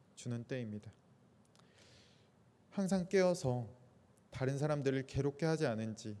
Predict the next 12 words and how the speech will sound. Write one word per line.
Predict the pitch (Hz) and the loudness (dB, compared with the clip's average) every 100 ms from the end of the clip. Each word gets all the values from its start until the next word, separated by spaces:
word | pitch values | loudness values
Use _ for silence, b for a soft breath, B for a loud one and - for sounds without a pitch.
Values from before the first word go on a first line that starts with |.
| - | -14
힘들게 | - 190 180 185 175 | -10 -4 -2 0 0
하지 | 160 165 165 | 0 0 -2
않-, | 123 110 - - b b b - - - - | -2 -6 -12 -20 b b b -20 -20 -20 -4
하는 | 170 175 | 0 2
건 | 175 | 2
아닌지 | 131 117 117 - 175 131 120 - | 2 0 -4 -2 -2 -2 -8 -10
저희들은 | - 120 120 123 | -4 -2 -2 -4
저희들의 | - 123 120 113 104 - - | -4 -4 -2 -4 -4 -16 -12
모습을 | 123 117 135 120 156 120 B B B | -8 -4 -2 0 0 -2 B B B
항상 | 170 151 160 | -4 -2 -2
돌아봐야 | 139 123 123 135 127 | 0 4 6 4 2
합니다. | 113 104 107 | -2 -4 -8